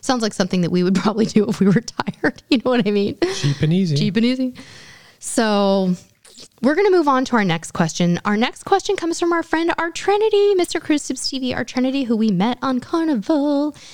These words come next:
Speaker 1: She said, "What are your top budget tips for a solo cruiser?" She said, "I realize you cruise as a family, but you see and hear things, you know?"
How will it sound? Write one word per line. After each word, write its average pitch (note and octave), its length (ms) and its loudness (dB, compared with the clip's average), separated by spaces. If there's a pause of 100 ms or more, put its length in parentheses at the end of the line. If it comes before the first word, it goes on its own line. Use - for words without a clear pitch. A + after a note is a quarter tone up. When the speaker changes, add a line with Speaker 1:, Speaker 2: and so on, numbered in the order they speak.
(160)
Speaker 1:
She - 180 -6
said, B3 240 -2
"What A#3 140 0
are F#4 60 -2
your G4+ 180 -2
top F3 360 -6
budget E3 360 -4
tips - 260 -10
for E3 140 -2
a D#3+ 60 -6
solo D3+ 340 -2
cruiser?" G#3 440 -2
She - 160 -10
said, G3 220 -4
"I - 40 -6
realize G#4 360 -2
you C5 100 -4
cruise E4 260 0
as D4 100 -2
a D4+ 60 0
family, A3 520 2
but F3 220 -2
you A3+ 180 0
see D4 280 -2
and A#3+ 140 0
hear B3+ 220 2
things, E3 380 -4
you G#3 80 2
know?" A#3 280 2